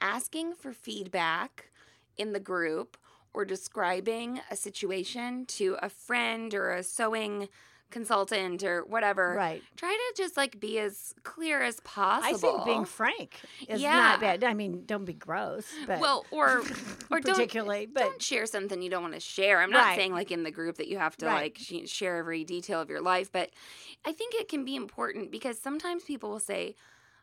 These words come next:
Speaker 1: um, you know, "I want it to fit like this," and it
Speaker 2: Right.
Speaker 1: helps so much,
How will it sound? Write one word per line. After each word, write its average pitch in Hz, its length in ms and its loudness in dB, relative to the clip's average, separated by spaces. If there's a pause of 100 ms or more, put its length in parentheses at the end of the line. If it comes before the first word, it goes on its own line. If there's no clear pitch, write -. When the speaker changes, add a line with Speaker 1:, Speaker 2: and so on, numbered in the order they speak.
(160)
Speaker 1:
um, 180 540 2 (800)
you 226 160 -6
know, 196 200 0
"I 196 100 2
want 240 240 0
it - 160 -6
to 226 80 -10
fit - 240 -4
like 202 240 -2
this," 175 680 -6
and 202 140 -2
it - 100 -2
Speaker 2:
Right. - 80 -10
Speaker 1:
helps 277 280 0
so - 300 -4
much, 170 680 -6